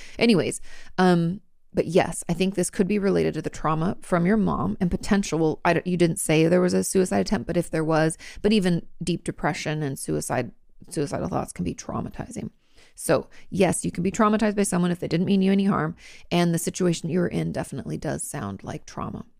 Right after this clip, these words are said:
Okay? Now, the final kind of question, or I guess there's two add-ons left, says,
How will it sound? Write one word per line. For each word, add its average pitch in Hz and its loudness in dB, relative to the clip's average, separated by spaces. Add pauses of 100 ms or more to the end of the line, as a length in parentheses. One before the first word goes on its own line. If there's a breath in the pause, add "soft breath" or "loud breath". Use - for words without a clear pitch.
Okay? 220 2 (1000)
Now, 196 4
the 185 2
final 285 4
kind 202 2
of 185 4
question, 160 -2
or 196 6
I 185 6
guess 185 4
there's 160 0
two - 2
add-ons 131 -2
left, - 0
says, - 2